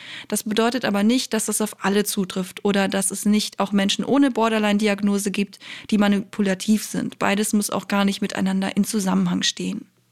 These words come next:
Ich persönlich würde von mir behaupten, dass ich nicht manipulativ bin. Es kann sein, dass ich früher, ähm, schon mit manchen Verhaltensweisen versucht habe, irgendwas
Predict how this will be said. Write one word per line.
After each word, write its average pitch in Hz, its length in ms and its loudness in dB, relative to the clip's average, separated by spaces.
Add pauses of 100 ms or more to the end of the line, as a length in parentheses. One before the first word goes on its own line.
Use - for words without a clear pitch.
(360)
Ich 233 200 -2
persönlich 262 560 0
würde 262 200 2
von 226 240 2
mir 262 140 4
behaupten, 247 440 2
dass 220 200 0
ich 190 240 -4 (300)
nicht 202 380 2
manipulativ 294 760 2
bin. 320 260 2
Es - 140 -2
kann 214 200 0
sein, 214 200 2
dass 208 140 0
ich 214 160 -4
früher, 214 480 2 (480)
ähm, 202 400 2
schon 262 360 4
mit 254 140 2
manchen 220 320 0
Verhaltensweisen 214 640 0
versucht 220 400 -2
habe, 202 220 0
irgendwas 220 520 0